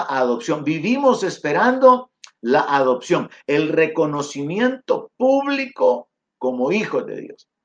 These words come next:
la redención de nuestro cuerpo, la transformación, que esto corruptible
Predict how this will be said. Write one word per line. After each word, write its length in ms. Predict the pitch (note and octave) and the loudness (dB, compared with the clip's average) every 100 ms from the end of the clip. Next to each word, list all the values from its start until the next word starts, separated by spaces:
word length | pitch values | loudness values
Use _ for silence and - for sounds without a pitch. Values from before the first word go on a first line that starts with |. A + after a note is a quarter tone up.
| _ _ _ - | _ _ _ -2
la 280 | C#3 D#3 | 2 4
redención 960 | D3+ D#3 D3+ D3+ C#3+ - F#3 A3 A3+ E3 | 2 0 0 -2 -6 -8 -2 0 0 0
de 100 | B2 | -6
nuestro 400 | A2 G#2 A2+ A2 | -6 -10 -12 -6
cuerpo, 380 | A2 G2+ - A2 | -6 -6 -6 -4
la 240 | A#2+ B2 | -4 -4
transformación, 1300 | - C#3+ D3 B2+ D3 C#3+ C#3 C3+ B2 - G#3+ F#3 C#3 | -2 -2 -4 -6 2 2 2 -4 -8 -6 -2 -2 0
que 80 | E3+ | -2
esto 340 | E3+ - F#3 | 0 0 0
corruptible 1040 | E3 C#3 C3+ - _ A3 G#3+ F#3 D#3+ - | 2 0 -2 -6 _ -4 0 4 4 2